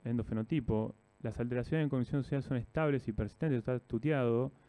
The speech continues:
y hay más estudios cada vez mayores, eh, observándose en sujetos prodrómicos, en el inicio reciente de la enfermedad en fase crónica, en periodos agudos,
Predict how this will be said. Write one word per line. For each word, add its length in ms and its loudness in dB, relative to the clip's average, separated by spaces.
y 60 -2
hay 60 2
más 240 0
estudios 400 2
cada 220 -2
vez 80 -2
mayores, 800 0
eh, 500 2
observándose 540 0
en 120 0
sujetos 400 -4
prodrómicos, 880 0
en 80 -2
el 60 2
inicio 280 2
reciente 360 0
de 40 2
la 60 0
enfermedad 420 -2
en 80 -4
fase 220 -4
crónica, 480 0
en 80 -2
periodos 280 -2
agudos, 520 0